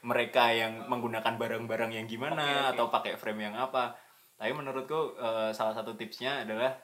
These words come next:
Speaker 1: ketika kamu membangun itu, eh, sesuaiin budget kamu, sesuaiin kebutuhan kamu. Fix gear itu bukan berarti tidak memakai rem, tapi adalah fix gearnya itu tadi.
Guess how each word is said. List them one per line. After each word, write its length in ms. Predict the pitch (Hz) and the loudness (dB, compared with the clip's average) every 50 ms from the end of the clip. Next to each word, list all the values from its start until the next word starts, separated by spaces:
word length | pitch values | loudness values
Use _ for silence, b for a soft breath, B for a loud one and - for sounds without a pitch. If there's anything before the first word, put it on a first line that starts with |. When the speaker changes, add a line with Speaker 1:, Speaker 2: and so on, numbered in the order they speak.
| - | -12
Speaker 1:
ketika 360 | _ - 113 - 123 - 147 143 | _ -8 -6 -4 -2 -2 -2 -2
kamu 320 | 143 139 131 127 127 120 | -2 -4 -4 -6 -6 -6
membangun 400 | 120 113 113 120 127 120 107 104 | -4 -4 -4 -4 -4 -6 -8 -8
itu, 320 | 107 107 - 139 151 156 151 - - - _ _ _ _ _ _ _ _ _ _ _ _ _ | -8 -6 -4 -4 -4 -4 -6 -10 -18 -20 _ _ _ _ _ _ _ _ _ _ _ _ _
eh, 200 | - 127 117 113 | -4 -2 0 0
sesuaiin 320 | 110 - - - 123 120 123 | 0 -2 -2 0 0 0 0
budget 320 | 113 117 110 107 120 120 | -2 -4 -4 -4 -6 -4
kamu, 480 | - 117 107 104 107 104 113 123 131 143 | 0 0 0 0 -2 -4 -4 -4 -4 -6
sesuaiin 380 | 151 - 127 - - 120 117 117 | -6 -8 -6 -4 -2 -2 -2 -2
kebutuhan 460 | 117 127 120 120 123 - 127 117 120 117 | -2 -4 -4 -4 -2 2 2 2 2 4
kamu. 380 | 110 110 104 104 107 110 123 131 B B B B B B B B | 4 4 4 4 0 -4 -6 -8 B B B B B B B B
Fix 540 | - - 160 156 - - - - - - | -8 -8 -6 -4 -2 -2 -2 -2 -2 -4
gear 240 | - - 135 127 127 | -4 0 2 2 2
itu 240 | 127 135 - - 180 190 175 147 - - - - _ | 0 0 0 2 4 4 4 2 -2 -6 -14 -20 _
bukan 280 | - 123 - 143 135 131 | -6 0 2 2 2 2
berarti 280 | 123 120 120 120 165 165 | 2 2 0 0 0 -4
tidak 220 | 165 147 123 107 | -2 -2 -2 0
memakai 320 | 120 120 120 113 120 120 117 | 0 0 -2 -2 0 0 2
rem, 220 | 120 117 104 98 95 - - _ | 2 2 0 0 -4 -10 -20 _
tapi 520 | _ - 113 117 - - 156 156 151 151 - | _ 4 4 4 2 -2 -6 -6 -6 -8 -4
adalah 380 | - 120 117 117 113 123 143 151 - - _ | -4 -2 -2 0 -2 -2 -4 -4 -8 -16 _
fix 360 | - - 160 131 - - - | -10 -10 -8 -6 -6 -8 -8
gearnya 360 | - - 131 131 131 127 127 123 | -2 0 0 2 2 0 -2 -2
itu 140 | 123 120 | -4 -2
tadi. 320 | 120 123 117 110 113 107 | 0 0 0 0 -2 -8